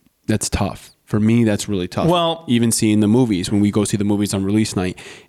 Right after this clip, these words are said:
Speaker 1: it's really hard for me to just know other people had saw this, experienced it, and now I have to patiently wait. Like, it kinda eats away at me a little bit. And to think about it, you know, in my th-, in my thirties, you know, um,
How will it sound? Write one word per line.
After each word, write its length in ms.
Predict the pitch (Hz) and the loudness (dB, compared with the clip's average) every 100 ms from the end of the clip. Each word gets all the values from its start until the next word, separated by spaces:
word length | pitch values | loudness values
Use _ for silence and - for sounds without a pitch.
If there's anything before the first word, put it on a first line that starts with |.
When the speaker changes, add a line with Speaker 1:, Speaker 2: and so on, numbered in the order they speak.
| - | -4
Speaker 1:
it's 240 | 117 - | -2 0
really 280 | 107 110 110 | 0 2 2
hard 300 | 98 107 101 | 2 0 0
for 180 | - 104 | 0 0
me 280 | 101 101 98 | 2 0 0
to 120 | 101 | -4
just 220 | 101 - | -4 -2
know 140 | 104 | -2
other 240 | - 110 107 | 0 -2 -2
people 300 | - 107 101 | -4 -6 -4
had 160 | 95 | -4
saw 340 | - - 101 101 | -4 -2 -2 0
this, 320 | 98 98 - - - - | 0 -2 -6 -16 -20 -16
experienced 800 | - - - 107 104 101 101 - | -8 -4 0 2 2 0 -2 -2
it, 240 | 98 92 - _ _ _ _ - | -2 -4 -8 _ _ _ _ -6
and 160 | 110 | -4
now 160 | 101 98 | -2 -2
I 100 | 98 | -2
have 200 | 101 98 | -2 -4
to 80 | - | -6
patiently 540 | - 101 - 87 98 | -2 -2 -2 -4 -4
wait. 340 | 92 110 147 _ - | 0 0 -2 _ -6
Like, 120 | 117 | -2
it 60 | 117 | 0
kinda 220 | 139 123 123 | 0 0 0
eats 180 | 117 | 0
away 260 | 107 95 98 | 0 0 0
at 100 | 110 | 0
me 80 | 143 | 0
a 80 | 135 | 2
little 240 | 135 139 | 2 2
bit. 320 | 139 156 - - - - | 2 0 -2 -10 -20 -4
And 160 | 175 156 | 0 0
to 60 | |
think 240 | 127 139 135 | 0 0 0
about 320 | 110 113 110 | 0 2 2
it, 200 | 107 - - - - _ _ _ _ _ - | -2 -6 -20 -20 -20 _ _ _ _ _ -2
you 120 | 131 | 2
know, 160 | 113 | 2
in 180 | 107 127 | 2 2
my 140 | 120 104 | 2 0
th-, 280 | - - - | -6 -18 -2
in 80 | 135 | 2
my 140 | 127 | 2
thirties, 840 | - - 120 117 92 55 - - - - - _ | -2 -2 2 2 -2 -6 -10 -10 -12 -18 -20 _
you 140 | 117 | -2
know, 280 | 101 92 92 | 0 0 -4
um, 560 | 85 92 92 92 92 | -6 -6 -4 -6 -8